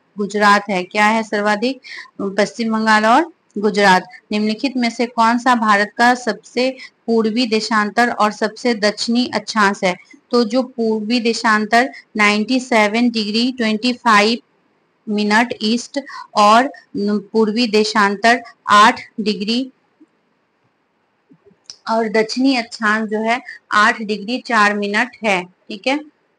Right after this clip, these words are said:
Next question है, निम्नलिखित में से कौन सा कथन सही है? तो भारत का जो मानक मध्याह्न रेखा एटी टू डिग्री, तो ये जो है ये गलत है, लेकिन भारत का भूमि क्षेत्रफल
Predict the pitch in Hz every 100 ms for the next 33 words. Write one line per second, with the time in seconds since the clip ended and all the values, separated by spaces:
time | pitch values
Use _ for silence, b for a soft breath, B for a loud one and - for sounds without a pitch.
0 | _ _ _ _ _ _ _ - 226 220
1 | 226 - 226 220 233 220 220 214 220 214
2 | 269 - 226 208 208 220 233 B - _
3 | 226 233 247 254 233 226 208 226 233 -
4 | 208 214 220 220 214 B B B _ 220
5 | 208 214 202 202 208 202 214 262 - _
6 | _ _ _ _ _ _ 226 220 214 233
7 | 226 220 202 202 233 - _ _ 220 214
8 | 190 220 226 240 208 202 214 240 269 -
9 | 214 214 233 240 247 220 214 202 220 240
10 | B _ - 220 220 220 220 226 240 233
11 | - _ _ 202 196 226 220 226 226 214
12 | 208 226 220 254 220 208 226 202 208 208
13 | 220 _ 240 247 254 B - 208 220 226
14 | 247 - 220 220 208 208 - 208 214